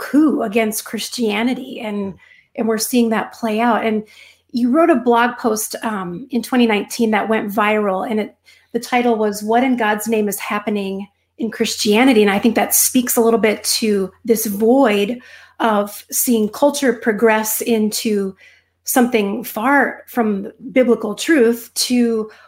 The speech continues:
Speaker 1: what's even happening within the church. Speak
Speaker 2: Mm.
Speaker 1: to that a little bit, because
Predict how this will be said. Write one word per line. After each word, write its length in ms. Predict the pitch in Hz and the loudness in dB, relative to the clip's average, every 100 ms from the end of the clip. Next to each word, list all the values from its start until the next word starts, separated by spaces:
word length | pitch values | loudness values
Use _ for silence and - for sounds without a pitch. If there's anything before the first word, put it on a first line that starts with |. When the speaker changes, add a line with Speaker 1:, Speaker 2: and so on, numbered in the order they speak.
| _ | _
Speaker 1:
what's 260 | 277 247 254 | -6 -4 0
even 160 | 247 233 | 0 2
happening 380 | 240 247 220 | 2 2 2
within 280 | 202 208 202 | 2 -2 -4
the 60 | 185 | -6
church. 580 | - - 359 370 - - | -8 -4 -2 -2 -4 -10
Speak 340 | - - 359 - | -8 -4 -2 -2
Speaker 2:
Mm. 40 | |
Speaker 1:
to 80 | 320 | 0
that 160 | 262 233 | 0 0
a 40 | |
little 160 | 226 214 | 0 -2
bit, 160 | 202 | -4
because 320 | 247 294 247 | -4 -6 -6